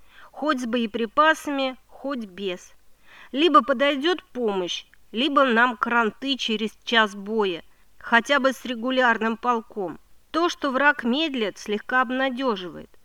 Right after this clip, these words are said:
Значит, сил у него не так много, или они связаны в других точках». Миллер много лет служил по протокольному ведомству. Строевого опыта почти не имел, несмотря на казачью закваску.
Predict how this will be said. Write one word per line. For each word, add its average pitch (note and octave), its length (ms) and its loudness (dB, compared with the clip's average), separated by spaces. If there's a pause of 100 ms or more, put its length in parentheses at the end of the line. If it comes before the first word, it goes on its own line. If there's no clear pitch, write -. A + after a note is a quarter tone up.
(160)
Значит, C4 500 0
сил D4 280 -4
у D4+ 60 0
него B3+ 280 0
не B3+ 140 0
так B3+ 320 0
много, B3+ 480 2
или A#3 280 0
они B3 260 2
связаны B3 640 0
в G3+ 60 -10
других G#3 420 -6
точках». - 680 -8 (1000)
Миллер C#4+ 500 0 (120)
много C4 380 2
лет C4 220 0
служил B3 640 -2 (200)
по G#3 100 -6
протокольному A3+ 840 -2
ведомству. F3+ 760 -6 (520)
Строевого C#4 640 -2
опыта C4 520 -2
почти A3+ 440 -6
не C4 280 -2
имел, E3+ 340 -6 (360)
несмотря A3+ 600 0
на C#4 120 0
казачью A3 640 -4
закваску. G#3+ 840 -8